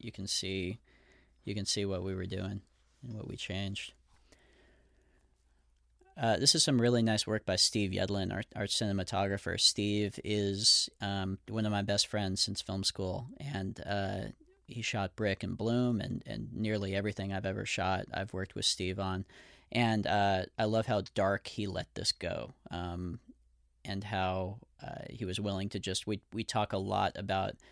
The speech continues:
being able to let certain things go to the place where it's kind of dark on dark,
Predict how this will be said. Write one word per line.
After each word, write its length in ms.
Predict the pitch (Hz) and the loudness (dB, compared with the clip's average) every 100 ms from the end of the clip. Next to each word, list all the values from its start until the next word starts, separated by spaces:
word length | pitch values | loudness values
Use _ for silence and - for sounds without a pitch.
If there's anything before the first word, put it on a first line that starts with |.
| - - _ | -20 -20 _
being 180 | 113 101 | -2 0
able 340 | 104 101 98 | 2 2 0
to 40 | 95 | 2
let 220 | 104 - | 0 2
certain 380 | - 104 98 98 | 2 2 0 -2
things 260 | 101 92 | -2 -2
go 200 | - 101 | 0 0
to 120 | 98 107 | -2 -4
the 80 | |
place 380 | - 107 92 107 | -6 -2 -2 -2
where 120 | 101 | -2
it's 140 | 98 - | -4 -4
kind 160 | 110 | -4
of 140 | 90 - | -6 -2
dark 320 | 95 95 - | 0 0 -2
on 180 | 87 85 | -4 -4
dark, 480 | 80 85 92 - | -2 -2 -4 -10